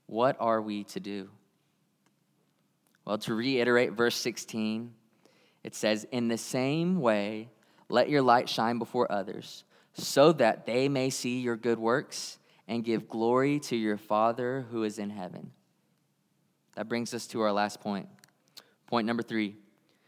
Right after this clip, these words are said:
shining your light glorifies your heavenly Father. Shining your light glorifies your heavenly Father. Church, I believe that we all have a story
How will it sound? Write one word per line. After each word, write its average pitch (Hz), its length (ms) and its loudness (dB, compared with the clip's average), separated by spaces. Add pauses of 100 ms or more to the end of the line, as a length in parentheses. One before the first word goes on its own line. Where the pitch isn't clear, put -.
(200)
shining 156 560 2
your 131 160 4
light 110 580 2 (600)
glorifies 104 920 2 (120)
your 98 120 -4
heavenly 98 360 -6
Father. 104 440 -2 (1160)
Shining 135 680 -2
your 143 200 -4
light 98 480 -4 (400)
glorifies - 840 -6 (120)
your 104 120 -12
heavenly 98 340 -10
Father. - 380 -10 (2500)
Church, 135 180 2
I 143 80 8
believe 143 300 4
that 123 120 2
we 131 280 -2
all 110 480 0 (500)
have 104 160 -4
a 104 60 -6
story 104 560 -4